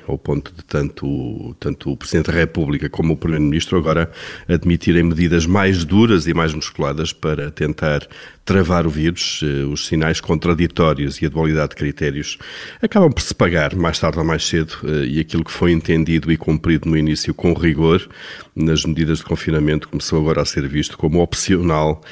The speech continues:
e como algum excesso de zelo. E pronto, desta vez nem a uefa nos salva, não é?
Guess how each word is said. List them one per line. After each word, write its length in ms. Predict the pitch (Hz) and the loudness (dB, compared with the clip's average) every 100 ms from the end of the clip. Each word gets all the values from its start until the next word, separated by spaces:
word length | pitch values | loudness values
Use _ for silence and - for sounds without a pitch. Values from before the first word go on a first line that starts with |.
| - - | -20 -6
e 80 | 78 | -4
como 360 | - 85 78 76 | 0 0 2 2
algum 280 | 76 80 | 2 0
excesso 500 | 78 - 82 76 - | -2 0 0 0 -4
de 60 | 76 | -6
zelo. 360 | 69 69 62 64 - - - - | -4 -4 -4 -10 -18 -20 -14 -4
E 80 | 131 | 0
pronto, 400 | 110 104 - - | 2 2 -2 -2
desta 280 | 80 78 78 | -2 0 2
vez 220 | 80 78 | 2 4
nem 180 | 90 101 | 4 4
a 60 | |
uefa 360 | 85 80 73 - | 4 2 -2 -2
nos 160 | 78 - | -2 -2
salva, 300 | 67 67 67 | -4 -2 -4
não 140 | |
é? 60 | - | -4